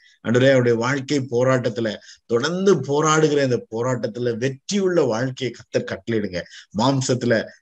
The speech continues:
பலவிதமான சூழ்நிலைகள் சுவாமி, வருத்தங்கள், பாரங்கள், ஏக்கங்கள், கவலைகள், ஆண்டவரே, இன்னும் சுத்தி இருக்கிற பிரச்சனைகள், பலவிதமான சவால்கள், அந்த மாம்சத்துல இருக்கிற பலவீனமான பலவிதமான போராட்டங்கள்,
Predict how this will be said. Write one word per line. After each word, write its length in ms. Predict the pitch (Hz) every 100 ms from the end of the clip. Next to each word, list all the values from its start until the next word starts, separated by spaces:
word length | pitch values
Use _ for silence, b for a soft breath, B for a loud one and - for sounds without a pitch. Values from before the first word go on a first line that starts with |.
| _
பலவிதமான 720 | - 147 190 196 190 180 156 131
சூழ்நிலைகள் 520 | 123 117 113 101 92
சுவாமி, 360 | - 90 87
வருத்தங்கள், 600 | 90 104 113 110 104 98
பாரங்கள், 600 | 85 - 120 120 113 101
ஏக்கங்கள், 560 | 92 120 120 120 110 104
கவலைகள், 640 | - 104 135 135 123 107 B B _ -
ஆண்டவரே, 280 | 120 131 131
இன்னும் 200 | 135 139
சுத்தி 300 | 135 127 147
இருக்கிற 360 | 135 127 127
பிரச்சனைகள், 800 | 117 123 117 - 147 143 131 101 B B _ _
பலவிதமான 800 | 143 170 190 190 185 170 156 131
சவால்கள், 560 | 120 113 117 107 85 -
அந்த 280 | 101 107 104
மாம்சத்துல 480 | 147 143 143 127 120
இருக்கிற 340 | 117 107 113
பலவீனமான 800 | 104 117 139 143 139 131 127 113 -
பலவிதமான 680 | 156 180 175 160 135 117 -
போராட்டங்கள், 640 | 101 101 95 - 90 82